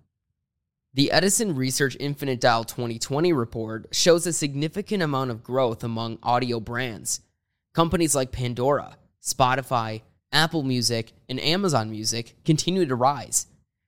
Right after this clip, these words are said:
This is an indicator of a shifting consumer behavior trend toward audio. It makes sense since audio is the easiest way to consume content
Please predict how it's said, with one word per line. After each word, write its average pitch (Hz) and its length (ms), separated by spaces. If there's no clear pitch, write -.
This 190 180
is 196 100
an 208 120
indicator 120 600
of 110 160
a 110 60
shifting 185 480
consumer 147 460
behavior 117 580
trend 113 400
toward 147 240
audio. 127 540
It 196 140
makes 214 180
sense 180 320
since 107 320
audio 135 400
is 117 140
the 117 160
easiest 175 480
way 147 100
to 143 80
consume 120 440
content 131 580